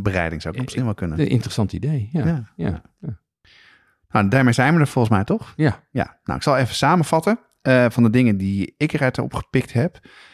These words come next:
Speaker 1: Eh, tofu moet je vooral gebruiken voor mondgevoel. Dus
Speaker 2: Ja.
Speaker 1: begin eerst met te bedenken, wat moet de eindstructuur worden die je wil eten? Eh, en kies dan de versie die je wil. Nou, ik
Speaker 2: Mhm.
Speaker 1: vind het wel interessant dat je zegt, nou, neem zo'n pers, dan kan je best wel veel kanten op. Dus
Speaker 2: Ja.
Speaker 1: begin je dus wat,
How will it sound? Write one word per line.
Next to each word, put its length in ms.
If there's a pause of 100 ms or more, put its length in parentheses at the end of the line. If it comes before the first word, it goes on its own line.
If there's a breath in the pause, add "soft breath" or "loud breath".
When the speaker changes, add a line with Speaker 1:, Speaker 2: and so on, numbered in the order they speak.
(140 loud breath)
Speaker 1:
Eh, 320
tofu 760
moet 180
je 100
vooral 360
gebruiken 680
voor 240
mondgevoel. 760
Dus 100
Speaker 2:
Ja. 60
Speaker 1:
begin 320
eerst 360
met 180
te 80
bedenken, 520 (340 loud breath)
wat 220
moet 160
de 60
eindstructuur 720
worden 260
die 100
je 80
wil 220
eten? 480 (520 soft breath)
Eh, 180
en 80
kies 240
dan 400
de 120
versie 380
die 160
je 100
wil. 300
Nou, 140
ik 80
Speaker 2:
Mhm. 80
Speaker 1:
vind 140
het 80
wel 100
interessant 380
dat 100
je 80
zegt, 220
nou, 260 (300 loud breath)
neem 180
zo'n 240
pers, 400
dan 200
kan 180
je 140
best 240
wel 100
veel 200
kanten 340
op. 120
Dus 80
Speaker 2:
Ja. 100
Speaker 1:
begin 160
je 60
dus 100
wat, 260